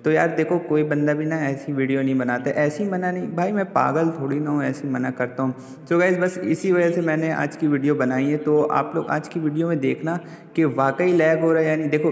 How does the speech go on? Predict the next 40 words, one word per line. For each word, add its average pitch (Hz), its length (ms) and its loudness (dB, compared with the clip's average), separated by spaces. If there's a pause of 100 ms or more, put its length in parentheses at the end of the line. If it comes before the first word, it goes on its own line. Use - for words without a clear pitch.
लैग 156 420 0
पता 185 160 0
है 196 60 0
कैसे 156 260 -2
पता 139 220 -2
चलता 131 320 -2
है, 135 60 0
वो 147 80 -2
खेलने 156 300 0
वाले 147 260 0
को 156 100 -2
भी 151 120 0
पता 139 200 -2
चलता 131 320 -2
है। - 400 -8
ग्राफिक 165 420 2
एडिटिंग 185 400 0
के 180 80 2
बाद 175 260 0
गाइस 170 280 0
शायद 160 360 2
आप 147 200 0
लोगों 156 140 -4
को 156 140 0
रेंडर 143 340 0
समझ 139 300 -2
में 139 120 -4
नहीं 139 160 -2
आया, 139 100 -2
लेकिन 135 320 0
गाइस 135 340 -2
लैग 131 340 0
बहुत 135 300 0
ज़्यादा 117 280 0
हो 123 140 4
रही 123 160 0
है 127 180 -2
iPad 123 220 -4
mini 123 180 -2
फ़ाइव। 135 180 -2